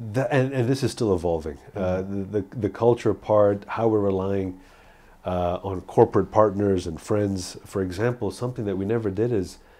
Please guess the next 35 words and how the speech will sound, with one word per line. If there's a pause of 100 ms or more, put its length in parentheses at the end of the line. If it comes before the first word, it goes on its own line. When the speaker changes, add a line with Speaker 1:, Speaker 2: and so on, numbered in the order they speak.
(120)
Speaker 1:
now
we're
partnering
much
more
with
Stanbic, (340)
Speaker 2:
Mm.
Speaker 1:
Zambia
Breweries,
Zambia
Sugars, (500)
just
to
assist (220)
in
the
medical
field. (180)
Speaker 2:
Mm. (160)
Speaker 1:
Uh, (340)
Lena,
just
recently,
I
think
it
was,
uh, (100)
Stanbic, (220)
ourselves,
and
Zambia
Breweries,
where